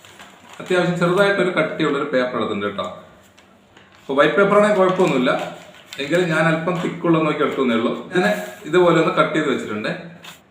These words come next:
ഇനി ഞാൻ ഉപയോഗിക്കുന്നത് പശയാണ്, നമ്മുടെ ഫെവിക്കോളിൻ്റെ ഗമ്മാണ് കേട്ടോ.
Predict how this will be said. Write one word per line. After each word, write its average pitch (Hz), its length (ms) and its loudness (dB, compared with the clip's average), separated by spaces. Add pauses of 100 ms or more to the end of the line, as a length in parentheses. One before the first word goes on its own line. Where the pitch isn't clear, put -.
(360)
ഇനി 170 180 0
ഞാൻ 190 180 4
ഉപയോഗിക്കുന്നത് 160 540 2 (1040)
പശയാണ്, 127 500 -2 (1300)
നമ്മുടെ 123 260 -4
ഫെവിക്കോളിൻ്റെ 127 600 0 (320)
ഗമ്മാണ് 113 480 -2
കേട്ടോ. 90 180 -6